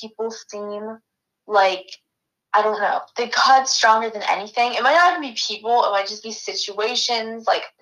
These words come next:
natural things. God is in control of it all.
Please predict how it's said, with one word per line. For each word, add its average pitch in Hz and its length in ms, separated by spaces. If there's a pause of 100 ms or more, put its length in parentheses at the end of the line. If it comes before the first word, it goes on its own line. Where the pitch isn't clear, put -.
natural 214 500
things. 214 480 (380)
God 220 260
is 262 80
in 262 140
control 214 480
of - 100
it - 80
all. - 460